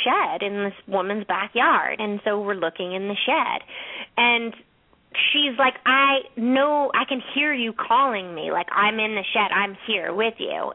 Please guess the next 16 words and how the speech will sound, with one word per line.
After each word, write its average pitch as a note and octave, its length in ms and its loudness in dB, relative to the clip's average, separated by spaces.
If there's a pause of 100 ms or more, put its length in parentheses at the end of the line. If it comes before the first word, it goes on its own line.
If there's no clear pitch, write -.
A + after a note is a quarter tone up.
And G#3 220 -4
then A#3+ 220 4
I F#3+ 120 2
was F3 200 -4
like, D3 260 -4 (140)
"Wait D3 240 -2
a - 120 -12
second - 360 -10
here. - 260 -10 (1120)
She's G#3 120 0
not - 240 -2
here. - 320 -8 (680)
She's G#3+ 140 -2
dead." E4 340 2 (460)
Like, C#4+ 180 2 (220)
she's C#4 160 -2